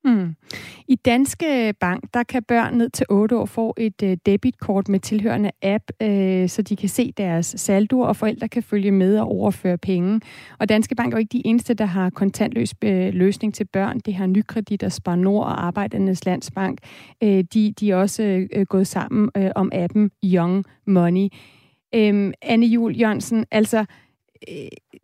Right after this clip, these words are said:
noget af det, som familierådgiveren jo slår ned på, det er det her med, at penge kan ende med at blive et tal på en skærm, hvis vi netop ikke får de der fysiske, øh, øh, penge i hånden. Hva-, hvad mener du er det vigtigste redskab til at sikre, at, at børn forstår, hvor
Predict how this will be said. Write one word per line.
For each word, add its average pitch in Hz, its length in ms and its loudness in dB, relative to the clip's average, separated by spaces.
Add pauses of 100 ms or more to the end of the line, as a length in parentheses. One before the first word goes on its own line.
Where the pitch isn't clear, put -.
noget 254 180 6
af 294 80 4
det, 277 140 2
som 254 180 0
familierådgiveren 202 920 2
jo 196 280 2
slår - 180 0
ned 214 180 2
på, 202 140 0
det 208 120 0
er 220 40 2
det 233 120 2
her 233 80 2
med, 214 100 2
at 196 80 -4
penge 208 400 2
kan 226 220 -4
ende 214 340 4
med 196 320 4
at 202 100 -4
blive 202 300 0
et 196 100 -6
tal 196 280 0
på - 160 -2
en 185 120 0
skærm, - 480 -2
hvis 190 200 -2
vi 214 60 2
netop 190 260 0
ikke 196 140 -4
får - 60 -4
de 190 120 -2
der 202 100 -4
fysiske, 185 600 -2 (320)
øh, 190 140 4 (100)
øh, 185 100 2
penge 202 480 2
i 202 60 2
hånden. 185 380 -2 (440)
Hva-, 220 200 0
hvad 269 140 2
mener 269 220 4
du 220 80 0
er 240 40 4
det 214 160 0
vigtigste 226 380 0
redskab 202 380 2
til - 120 -4
at 185 60 0
sikre, 208 480 -2 (280)
at, 202 140 0 (180)
at 190 160 0 (280)
børn 208 240 0
forstår, - 580 -4
hvor 196 160 -6